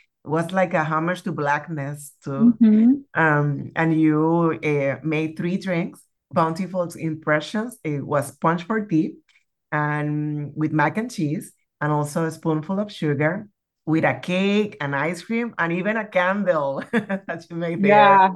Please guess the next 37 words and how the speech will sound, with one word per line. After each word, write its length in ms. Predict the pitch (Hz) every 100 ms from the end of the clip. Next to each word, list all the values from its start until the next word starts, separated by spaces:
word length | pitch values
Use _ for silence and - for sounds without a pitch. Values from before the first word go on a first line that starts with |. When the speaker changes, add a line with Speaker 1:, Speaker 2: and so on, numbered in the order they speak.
| -
Speaker 2:
Oh 140 | - 220
my 120 | 214
gosh, 240 | 208 208 220
so 100 | 220
much 300 | 202 220 185
stuff. 360 | - 208 208 208 -
Speaker 1:
<laughs> 140 | 180 - 180 - -
Speaker 2:
Yeah, 380 | 226 226 240 226 -
so 140 | 254
the, 460 | 226 233 226 214 - 240
the 60 |
black 260 | 214 220 247
and 100 | 370
white 180 | 359 247
cocktail 460 | - 202 - 247 214
was 180 | 190 - -
such, 220 | 208 202
so 280 | - - 220
controversial 720 | 247 247 254 220 180 180 196
for 160 | 190 190
so 160 | -
many 220 | 190 180 180
people. 420 | 180 175 180 175
So, 400 | - 190 180 185 _
so 180 | _ 220
I 120 | 196
wanna 260 | 208 220 233
talk 260 | 214 190
about 220 | 190 180 165
that 180 | 165
drink. 320 | 170 165 202 -
So 480 | - 190 185 175 -
that 280 | 208 - -
cocktail, 840 | - 196 208 - 202 185 185 180 -
the 100 | - 208 -
prompt 360 | 208 214 254 -
was 140 | 269